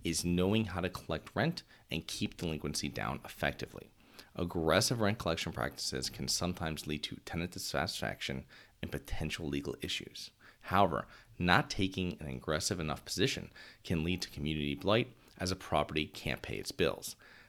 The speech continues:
thus leading to neglect and decline. It's important to balance effective rent collection and maintaining positive resident relationships. So here's some of the best practices that we use to reduce delinquency in our apartments.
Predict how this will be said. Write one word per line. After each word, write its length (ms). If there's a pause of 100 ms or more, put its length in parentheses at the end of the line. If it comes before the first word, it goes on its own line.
thus 260
leading 280
to 120
neglect 520
and 100
decline. 440 (260)
It's 100
important 580
to 360
balance 340
effective 540
rent 140
collection 440 (260)
and 160
maintaining 760
positive 520 (140)
resident 380
relationships. 720 (1300)
So 140
here's 260
some 120
of 40
the 60
best 180
practices 440
that 200
we 120
use 400
to 100
reduce 300
delinquency 680
in 120
our 120
apartments. 680